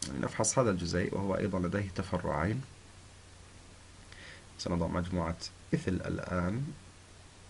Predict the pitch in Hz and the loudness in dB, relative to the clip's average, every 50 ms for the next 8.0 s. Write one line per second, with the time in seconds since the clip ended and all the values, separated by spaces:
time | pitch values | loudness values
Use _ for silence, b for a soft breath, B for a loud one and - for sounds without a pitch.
0 | - - - - - - - - - - - - - 71 90 87 87 85 85 85 | -18 -18 -18 -18 -18 -18 -18 -18 -18 -16 -10 -8 -6 -4 -4 -2 -2 -2 -2 -2
1 | 87 87 90 92 92 92 92 95 90 87 - - - - - - 98 92 - - | -2 -2 -2 -2 -4 -4 -4 -4 -4 -6 -6 -12 -16 -18 -6 -4 -4 -4 -2 -6
2 | 90 87 - - 90 87 - 85 87 87 87 87 87 90 90 90 92 - - 92 | -6 -8 -4 -4 -4 -2 -2 -2 0 2 2 2 2 2 2 2 2 2 0 0
3 | 87 85 85 - - 92 87 90 - - - 95 87 - - - - - - - | 0 0 0 2 0 0 0 0 -2 -4 -2 0 0 2 2 0 0 -2 -4 -6
4 | 85 - - - 87 85 95 120 135 B B B B B B B B B B B | -6 -6 -4 -2 0 0 0 -2 -4 B B B B B B B B B B B
5 | B B B - - - - - - 95 90 90 90 90 92 90 87 87 107 98 | B B B -20 -18 -18 -16 -10 -4 -2 0 2 2 4 4 2 2 2 2 2
6 | 92 92 87 95 92 85 76 73 - 92 - - 85 85 80 - - - 95 90 | 4 2 2 2 2 2 0 0 0 -2 -2 0 0 0 0 -2 0 0 2 4
7 | 90 90 85 80 71 73 87 101 101 95 92 92 90 90 90 90 87 87 90 | 4 2 2 0 0 0 0 -2 0 0 0 0 2 2 2 2 2 0 0